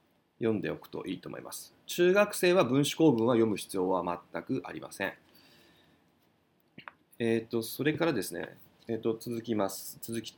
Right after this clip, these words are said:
続けていきますが、続けて十二章、第十二章は前置詞です。前置詞は、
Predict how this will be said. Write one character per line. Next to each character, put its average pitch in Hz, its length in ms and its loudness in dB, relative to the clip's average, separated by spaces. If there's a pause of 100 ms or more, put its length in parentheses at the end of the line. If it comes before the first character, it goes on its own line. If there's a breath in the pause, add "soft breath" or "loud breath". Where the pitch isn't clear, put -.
(140)
続 107 200 -6
け 107 100 -2
て 98 100 -6
い 98 80 -4
き 101 80 -8
ま 98 100 -4
す 95 100 -8
が、 90 220 -2 (100)
続 113 240 -6
け 110 120 -2
て 101 200 -4
十 147 320 2
二 151 120 2
章、 - 180 0
第 139 220 4
十 143 160 0
二 160 100 2
章 107 200 0
は 78 120 -6
前 131 160 4
置 143 160 0
詞 - 120 -2
で 69 100 -4
す。 - 180 -12 (640 soft breath)
前 202 220 4
置 220 200 0
詞 - 180 2
は、 113 360 2